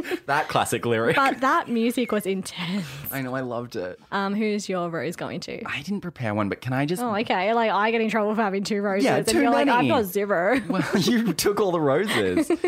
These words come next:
Speaker 2: Uh, this week, I think I'm gonna have to give my rose to Harley Breen for having to sit there and
Speaker 1: Mm.
Speaker 2: strap on a smile and pretend like all those men were funny.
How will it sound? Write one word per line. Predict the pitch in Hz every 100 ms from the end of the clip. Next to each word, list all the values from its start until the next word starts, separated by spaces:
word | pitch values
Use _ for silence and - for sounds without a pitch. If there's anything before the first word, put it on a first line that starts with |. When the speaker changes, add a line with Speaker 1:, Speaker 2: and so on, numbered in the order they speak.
| - - _ _ _
Speaker 2:
Uh, | 139 147 147
this | 147 220 226
week, | 240 220
I | 165
think | 165 - 175
I'm | 220 233
gonna | 240
have | 247 214
to | 202
give | 139 127
my | 123
rose | 110 101 101
to | 87
Harley | 95 76 85
Breen | 87 87 - -
for | - 117
having | 113 131
to | 143
sit | 165 110 110
there | 101
and | 101 101
Speaker 1:
Mm. |
Speaker 2:
strap | - 101 92
on | 101
a | 95
smile | - 90 87 85 85 85 -
and | 90
pretend | 92 - 87 85
like | 85 -
all | 82
those | 82 85
men | 85 85
were | 80
funny. | - 71 78